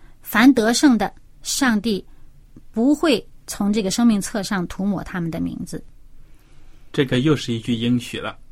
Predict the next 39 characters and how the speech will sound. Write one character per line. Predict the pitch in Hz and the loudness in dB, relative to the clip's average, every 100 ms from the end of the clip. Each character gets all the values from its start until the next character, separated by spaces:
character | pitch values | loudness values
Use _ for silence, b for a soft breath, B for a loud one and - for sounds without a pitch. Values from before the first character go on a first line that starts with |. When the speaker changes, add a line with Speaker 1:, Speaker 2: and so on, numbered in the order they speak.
| - - | -10 2
Speaker 1:
嗯。 | 226 190 - - - - b b b b | 2 2 -8 -20 -20 -20 b b b b
那 | 381 | 2
么 | 381 | 2
到 | 285 359 | 4 4
下 | 330 - 427 | 4 4 6
面 | 349 294 | 6 6
呢， | 262 247 | 6 4
是， | - 262 214 b b | 0 0 0 b b
呃， | - 214 190 180 190 - | -2 0 0 -2 -8 -16
非 | - - 381 | -12 0 2
拉 | 370 359 | 4 0
铁 | - 202 | -2 -6
非 | - 330 | -2 0
教 | 311 220 | 0 -2
会， | 175 190 - - - - - - - - - - | -2 -8 -10 -20 -20 -20 -20 -20 -20 -20 -20 -4
这 | 294 | 2
个 | 269 233 - - - - | 2 2 -4 -14 -14 0
意 | 339 277 | 4 4
思 | - 220 | 0 -2
就 | 214 | -4
是 | 202 208 | -4 -4
有 | 170 | -4
兄 | - - 381 392 | -2 0 2 2
弟 | 381 269 175 | 2 0 -2
有 | 160 - | -6 0
爱 | 381 311 | 2 2
的 | 190 | -2
这 | 196 | -4
么 | 175 | -6
个 | 165 | -6
意 | 170 170 | -8 -8
思。 | - - - | -10 -14 -10
Speaker 2:
嗯 | - 135 | -2 -2
哼。 | 127 127 127 - | 0 -2 -4 -8
Speaker 1:
啊， | 214 202 - - | -4 -4 -6 -10
那 | 403 427 | -2 -2
么 | 330 - | -2 2
这 | 494 440 | 6 6
个 | 262 226 | 6 2